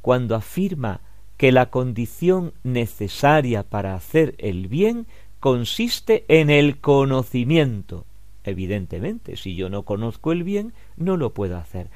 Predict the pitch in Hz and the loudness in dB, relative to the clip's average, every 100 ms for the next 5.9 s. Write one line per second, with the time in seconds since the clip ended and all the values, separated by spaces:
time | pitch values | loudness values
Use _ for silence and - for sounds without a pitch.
0 | - - - 196 190 127 - 110 90 175 | -16 -16 4 6 6 4 0 0 4 4
1 | 175 202 185 190 165 151 143 - - - | 4 0 4 4 4 0 0 -4 -14 -16
2 | - - - 131 135 131 - 131 131 - | -16 -16 0 2 4 2 0 -2 -2 -4
3 | 135 170 185 185 - 113 107 139 180 143 | 0 2 2 0 2 2 2 0 0 -2
4 | 131 117 110 101 95 98 92 87 127 180 | -2 -2 -4 -6 -6 -6 -6 -6 -4 -2
5 | 190 - 95 - 127 120 120 120 | -2 -6 -4 2 2 2 -2 -4